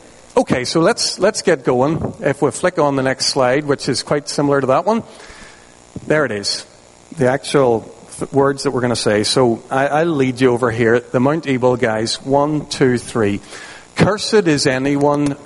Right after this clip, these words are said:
who dishonors their father or their mother." And, "Cursed is anyone who moves their mo-, neighbor's boundary stone." Amen. "Cursed is anyone who leads the blind astray on the road."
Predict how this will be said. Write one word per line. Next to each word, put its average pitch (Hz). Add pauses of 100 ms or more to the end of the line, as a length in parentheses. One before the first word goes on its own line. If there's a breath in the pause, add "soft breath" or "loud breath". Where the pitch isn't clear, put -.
(100)
who 143
dishonors 147
their 127
father 135
or 120
their 120
mother." 110 (2250 loud breath)
And, 139 (460)
"Cursed 190
is 156
anyone 143
who 139
moves 139
their 127
mo-, 131 (160)
neighbor's 139
boundary 131
stone." 135 (320 loud breath)
Amen. 127 (1040 loud breath)
"Cursed 175
is 151
anyone 135
who 131
leads 135
the 147
blind 123
astray 120
on 120
the 120
road." 120